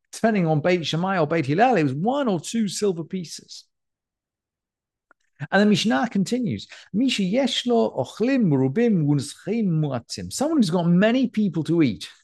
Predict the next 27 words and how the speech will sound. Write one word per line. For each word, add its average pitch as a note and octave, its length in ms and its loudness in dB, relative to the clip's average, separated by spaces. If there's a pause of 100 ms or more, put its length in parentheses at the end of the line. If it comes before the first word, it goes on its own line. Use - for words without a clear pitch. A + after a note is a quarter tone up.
(140)
<laughs> - 300 -10
and F#3+ 180 4
very A3+ 260 4
few G#3 300 -2
possessions. E3+ 840 -6 (460)
Poor C#4 280 6
man B3+ 340 6
with D3 240 4
big G#3+ 220 -2
family. A3+ 640 -2 (1000)
"Mevi F3 460 4
shlamim G3 400 2
murubim E3+ 440 2
ve'olot F3+ 460 -2
mu-, D3+ 460 -2 (120)
ve-, D#3 400 -6
ve-, C#3+ 320 0
ve'olot D3+ 1160 -2 (240)
muatot." C#3+ 720 -4 (180)
So F#3 140 2
that E3+ 140 6
he'll E3+ 140 8
bring F#3 360 6
many, C4 260 4
many G#3+ 220 2
Thanksgiving D3+ 640 -2
offerings. - 600 -10